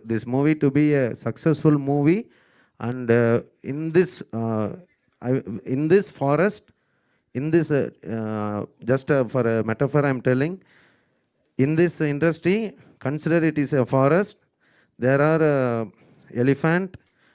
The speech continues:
um, so many animals. Uh, we are ant.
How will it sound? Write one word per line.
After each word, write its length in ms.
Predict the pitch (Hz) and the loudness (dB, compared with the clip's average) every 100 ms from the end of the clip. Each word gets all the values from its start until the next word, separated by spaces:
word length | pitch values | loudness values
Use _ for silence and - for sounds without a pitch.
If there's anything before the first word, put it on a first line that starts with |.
| _ 180 | _ -6
um, 580 | 120 123 123 123 120 123 - - - | 0 2 2 2 0 -4 -12 -20 -10
so 240 | - 160 | 2 2
many 200 | 190 190 | 4 0
animals. 600 | 175 160 165 180 220 - _ _ _ _ _ _ _ - | 0 0 0 0 -2 -6 _ _ _ _ _ _ _ -2
Uh, 640 | 123 127 127 127 123 120 - - - - _ _ _ _ _ - | 0 2 2 2 0 -2 -10 -20 -20 -20 _ _ _ _ _ -2
we 160 | 127 | 2
are 160 | 165 151 | 4 2
ant. 400 | 151 185 175 | 2 0 -2